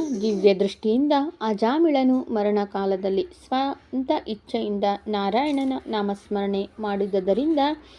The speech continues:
ವಿಷ್ಣುದೂತರು ಅವನನ್ನು ವೈಕುಂಠಕ್ಕೆ ಕರೆದುಕೊಂಡು ಹೋಗಿದ್ದಾರೆಂಬುದನ್ನು ಅರಿತನು.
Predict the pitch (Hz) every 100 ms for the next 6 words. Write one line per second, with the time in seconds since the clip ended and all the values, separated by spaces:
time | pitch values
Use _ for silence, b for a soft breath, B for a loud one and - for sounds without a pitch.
0 | B B B 240 277 - - 381 302 269
1 | 247 247 240 233 220 220 208 202 202 196
2 | 196 269 - 294 240 208 - 202 202 208
3 | 196 190 190 196 196 202 202 202 190 220
4 | 208 240 247 233 202 196 190 190 220 339
5 | 320 254 214 208 196 185